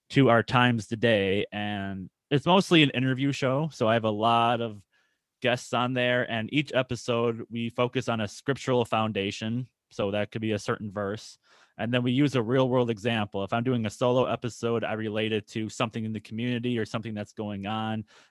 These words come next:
If I have a guest, they are the real world example. So that's the exciting part, to make it more relatable. And then each, uh, episode, I have a challenge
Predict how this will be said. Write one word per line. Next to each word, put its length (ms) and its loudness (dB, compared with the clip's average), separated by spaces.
If 140 -6
I 60 4
have 100 0
a 60 -8
guest, 580 0
they 180 6
are 240 6
the 120 2
real 240 0
world 240 2
example. 500 -4
So 140 -12
that's 240 -4
the 100 -4
exciting 460 0
part, 340 -6
to 80 -6
make 260 -4
it 120 -6
more 140 4
relatable. 720 2
And 120 -2
then 180 -2
each, 600 -2
uh, 380 -2
episode, 500 0
I 120 2
have 100 -4
a 40 -8
challenge 760 -8